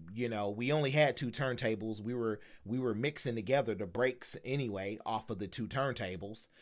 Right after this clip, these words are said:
So let's go ahead and start sampling." So great, we're gonna start sampling.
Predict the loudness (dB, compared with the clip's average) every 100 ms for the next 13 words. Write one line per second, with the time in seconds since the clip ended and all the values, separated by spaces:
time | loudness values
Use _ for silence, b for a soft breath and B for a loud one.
0 | b 2 4 6 4 6 6 6 6 4
1 | 4 -2 -4 -2 0 0 0 -4 -10 -12
2 | -18 _ _ _ 4 6 6 4 4 4
3 | 2 -2 0 0 0 2 4 4 2 0
4 | -2 -10 -14